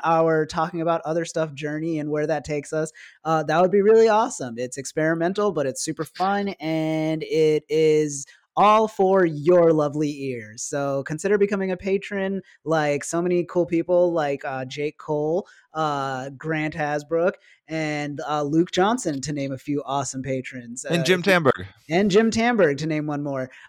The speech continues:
Speaker 1: Uh, these are all awesome people that you could be alongside, like a Mount Rushmore of patrons for Frankenstein's podcast,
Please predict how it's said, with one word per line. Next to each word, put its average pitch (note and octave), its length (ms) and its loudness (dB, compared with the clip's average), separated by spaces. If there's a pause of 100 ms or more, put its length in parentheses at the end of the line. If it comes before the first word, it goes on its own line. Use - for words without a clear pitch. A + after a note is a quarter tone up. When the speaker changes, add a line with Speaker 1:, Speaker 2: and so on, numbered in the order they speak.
Speaker 1:
Uh, D3 440 0 (100)
these F3 320 2
are G#3+ 160 6
all F#3 480 6
awesome F#3 500 2
people F#3 360 2
that D3+ 140 0
you F3+ 140 0
could F3+ 200 4
be F3+ 160 4
alongside, E3+ 920 0
like C3+ 220 -4
a C#3+ 60 -2
Mount D#3 300 -4
Rushmore D3 640 -4
of C#3 280 -10
patrons D#3 560 -8
for D3 160 -8
Frankenstein's D3+ 680 -2
podcast, D#3 520 -4